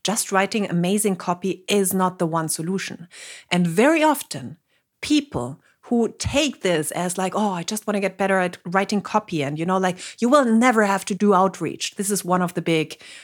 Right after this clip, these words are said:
things, what they then sell the people. Like, "You will never have to speak to one person. You will just sell through your copy."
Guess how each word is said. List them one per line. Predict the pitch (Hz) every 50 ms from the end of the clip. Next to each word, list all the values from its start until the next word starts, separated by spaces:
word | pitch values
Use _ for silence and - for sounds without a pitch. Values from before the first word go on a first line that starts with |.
| - _
things, | - - - 208 196 185 165 151 151 143 -
what | - 151 - -
they | 151 147 156
then | 151 147 139 139
sell | - - 220 240 208
the | 156
people. | 143 - - - - -
Like, | 139 170 - -
"You | 254
will | 240 285 294 277
never | 269 285 285 254 262 240
have | 202 220 214 190 - -
to | -
speak | 185 - - 208 180
to | - 196
one | 196 202 240 254 233
person. | - - 208 196 160 - - - - - _ _ - - - - -
You | 226 254
will | 247 254 254 240
just | 226 254 262 254 - -
sell | - 233 226 214
through | - - 214 190
your | 165 160
copy." | - - 240 - - - -